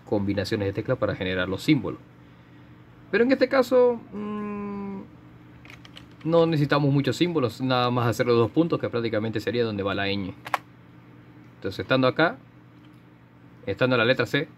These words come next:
colocamos, escribimos C D, que es para cambiar nuestro directorio, y escribimos el nombre del directorio que hemos escogido. Entonces, en este caso tengo el directorio que se llama U F I U D tres.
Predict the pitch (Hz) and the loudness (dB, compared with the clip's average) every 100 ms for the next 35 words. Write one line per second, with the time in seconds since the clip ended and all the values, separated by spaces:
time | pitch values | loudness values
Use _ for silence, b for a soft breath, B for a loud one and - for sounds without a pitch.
0 | - - - - - - - 101 101 117 | -20 -20 -20 -20 -20 -18 -4 -2 0 0
1 | 113 101 - 113 110 104 - - 135 131 | -2 -2 0 0 0 -4 -8 0 2 2
2 | 156 - - - - 104 - 107 107 110 | -2 -4 -20 -20 -12 -10 -4 -2 0 0
3 | 113 107 117 123 127 139 165 - - 113 | 0 0 0 0 0 0 0 -4 -8 -4
4 | 107 123 123 139 131 151 - - - - | -2 -2 2 2 2 -4 -10 -20 -20 -20
5 | - - - - - - - 127 117 120 | -20 -20 -20 -20 -20 -20 -4 0 4 4
6 | 127 120 104 104 - 107 104 98 101 98 | 4 2 2 -2 0 0 0 -2 -4 -4
7 | 92 - 98 135 90 - - 98 95 95 | -4 -4 0 2 0 -4 -12 -10 -8 -6
8 | 95 117 139 139 135 98 104 101 - - | -4 -4 -4 -6 -6 -4 -4 -4 -8 -8
9 | 95 92 95 95 131 143 101 95 101 131 | -6 -4 -6 -4 -2 0 -2 -6 -6 -8
10 | - - - 110 101 95 104 98 87 87 | -10 -14 -4 0 0 0 -2 -2 -4 -6
11 | 87 - - | -8 -10 -12